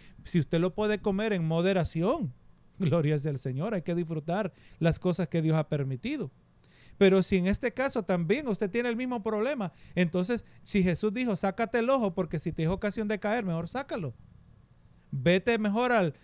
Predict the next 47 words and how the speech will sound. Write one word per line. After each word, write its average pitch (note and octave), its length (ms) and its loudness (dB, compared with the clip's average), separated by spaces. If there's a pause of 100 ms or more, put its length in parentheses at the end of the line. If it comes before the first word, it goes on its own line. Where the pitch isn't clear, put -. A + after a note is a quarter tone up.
al D#3+ 180 2
cielo A#3+ 440 2
con F3 160 2
un F3 160 0
ojo B3+ 280 2
que F3+ 140 -2
con E3 180 -2
dos D#3+ 180 -2
ojos A#3 300 0
al D#3+ 120 0
infierno'". F#3 520 -2 (1120)
Gloria D#3+ 260 2
a - 20 4
Dios. A#3+ 360 -2 (160)
Pero F3+ 160 4
en F3 80 2
este E3+ 180 0
caso A3 260 -2
nosotros A#3 380 -4
no F#3+ 80 0
hay F3+ 60 -2
que G#3+ 100 -6
sacarse F#3+ 440 -4
el G3 100 0
ojo, A3+ 240 -6 (160)
solo F3 260 2
hay E3+ 80 2
que F#3 140 -2
dejar F#3 260 0
de F3+ 80 -2
comprar F3 480 -2
ice F3 160 -4
cream, E3 260 -8 (560)
¿verdad? E3+ 240 -4 (920)
Para F3+ 200 8
usted A3+ 200 2
quizás B3 240 -2
no G#3 100 0
sea F#3 180 0
el F#3 120 2
ice F3+ 120 -2
cream, A3+ 300 -8 (380)
<laughs> - 420 -6
para F3 240 2
usted D#3+ 200 -2
puede F#3+ 180 2
ser G3 240 -4